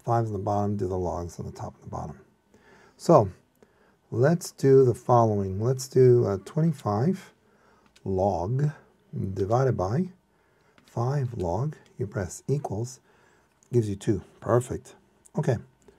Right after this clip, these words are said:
Uh, log of x, twenty-five, log of base x, twenty-five equals two. There's a rule that says that the log of base A, B equals C, which means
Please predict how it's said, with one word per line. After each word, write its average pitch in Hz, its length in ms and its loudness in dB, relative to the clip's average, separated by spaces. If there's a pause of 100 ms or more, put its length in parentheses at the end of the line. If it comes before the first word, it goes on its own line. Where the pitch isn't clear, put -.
(640)
Uh, 123 300 8
log 139 480 6
of 104 180 -2 (160)
x, - 600 -2 (540)
twenty-five, 143 720 0
log 131 340 4
of 95 200 -4
base 143 320 0
x, 104 240 -6
twenty-five 95 440 -4
equals - 340 -14
two. 107 260 2 (1120)
There's 202 240 4
a 185 80 10
rule 151 440 8
that 120 160 4
says 123 500 2
that 101 180 -6
the 98 120 -2
log 123 600 2
of 92 260 -6 (160)
base 110 380 -2 (100)
A, 160 540 2 (640)
B 127 360 4
equals 101 400 -10
C, 151 540 2 (600)
which - 320 -6
means 123 380 2